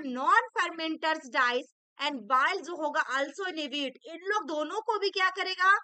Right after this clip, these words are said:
Inhibit कर सकता है। देखिए इन लोग दोनों को भी साथ में, and gram positive bacteria जो होगी,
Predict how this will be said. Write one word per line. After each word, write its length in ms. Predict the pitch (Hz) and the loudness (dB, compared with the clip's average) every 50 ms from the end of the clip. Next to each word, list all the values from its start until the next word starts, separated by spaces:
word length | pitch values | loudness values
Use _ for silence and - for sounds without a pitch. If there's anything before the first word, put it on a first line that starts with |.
| - - _ _ - | -4 -16 _ _ -8
Inhibit 480 | 302 320 330 349 359 302 359 370 415 403 392 | -8 -6 -4 -4 -4 -2 -2 -4 -4 -4 _
कर 140 | 392 370 370 | 2 2 2
सकता 300 | 359 - 349 339 330 330 | 2 0 -4 -2 0 -2
है। 60 | 320 | -2
देखिए 260 | 285 320 302 370 381 | -2 -4 -6 -4 -6
इन 80 | 359 330 | -6 -4
लोग 120 | 339 359 | -6 -8
दोनों 280 | 339 349 349 330 320 339 | -6 -6 -6 -4 -6 -8
को 200 | 349 - 359 349 | -8 -6 -8 -6
भी 160 | 330 320 302 | -6 -6 -8
साथ 240 | 262 - 330 294 311 311 370 | 0 2 4 4 4 2 -4
में, 160 | 320 302 269 208 - _ _ - _ _ - 294 | -10 -10 -10 -10 -12 _ _ -20 _ _ -8 -8
and 160 | 320 302 226 | -8 -8 -2
gram 220 | 233 254 262 320 392 - - 440 | 0 2 2 2 0 -2 0 2
positive 440 | 392 370 - 359 349 277 370 311 277 | 2 2 2 -2 -8 -8 -6 0 4
bacteria 500 | 311 294 302 - - 294 262 262 269 269 | 4 4 4 0 -8 -8 -4 -2 -2 -2
जो 160 | 240 254 262 | -2 -4 -6
होगी, 440 | 269 254 254 240 220 269 285 349 | -2 -2 -4 -2 -2 -4 -4 -4